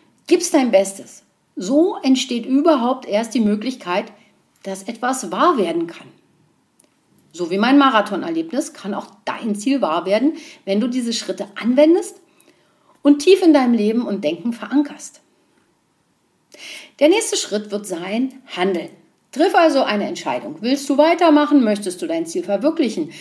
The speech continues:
Dann übernimm Verantwortung für dein Ziel und dein Handeln. Wie gesagt, mach es zu deiner Priorität. Das wird einen großen Unterschied machen. Was hatten wir heute?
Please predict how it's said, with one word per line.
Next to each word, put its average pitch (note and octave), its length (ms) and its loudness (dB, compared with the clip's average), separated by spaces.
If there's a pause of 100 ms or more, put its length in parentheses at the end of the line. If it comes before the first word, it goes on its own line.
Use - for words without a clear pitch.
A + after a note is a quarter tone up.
(260)
Dann D4+ 160 2
übernimm F4+ 340 4
Verantwortung C#4+ 720 0
für G#3 100 -6
dein F#3 220 -2
Ziel C#4+ 320 0
und C#4 140 2
dein A#3+ 220 0
Handeln. F#3+ 380 -4 (800)
Wie C4+ 100 4
gesagt, A#3+ 460 0 (120)
mach G3 220 -6
es G3 180 4
zu A3 100 -12
deiner G3 240 -2
Priorität. A3 760 -6 (560)
Das A3+ 180 -4
wird E4+ 140 -2
einen B3 220 0
großen B3 360 -2
Unterschied F#3+ 460 -10
machen. - 200 -18 (1700)
Was D#4 140 2
hatten A#3+ 200 0
wir F#3 100 0
heute? - 280 -4